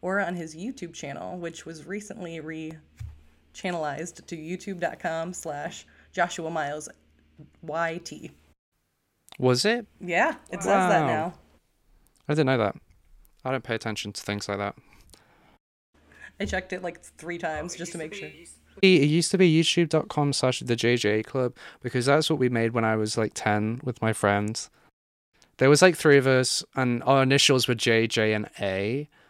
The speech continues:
Speaker 2: So we're like, "Oh, let's have a club." <laughs> Thank you. Thank you very much for having me.
Speaker 1: Of
Speaker 2: Um,
Speaker 1: course.
Speaker 2: it's been fun.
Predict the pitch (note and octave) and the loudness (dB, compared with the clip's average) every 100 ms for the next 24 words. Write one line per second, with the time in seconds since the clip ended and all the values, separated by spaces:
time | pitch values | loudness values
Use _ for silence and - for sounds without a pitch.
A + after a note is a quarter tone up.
0 | _ - C3 A#2 A#2+ C3+ C3+ C#3 F#3+ A#3 | _ -6 -2 0 2 0 0 -2 -2 -2
1 | - C3+ C3 - - - - - - E3 | 0 0 0 -2 -8 -6 -4 -4 -4 -6
2 | - - _ - - D3 F#3 A3 - G#3 | -6 -12 _ -16 -6 8 10 10 10 10
3 | - F3 G3 F#3 E3 F3 E3+ E3+ D#3 E3+ | 10 6 6 0 4 8 8 6 4 2
4 | D#3+ F3+ E3 B2 A2+ C3+ D#3+ - - C3+ | 4 4 4 2 0 0 -4 -4 2 4
5 | C3 B2+ C3 - C#3+ D3+ - C3+ A#2+ G#2 | 4 2 -2 -4 -4 -4 0 -2 0 -2
6 | G#2 | -4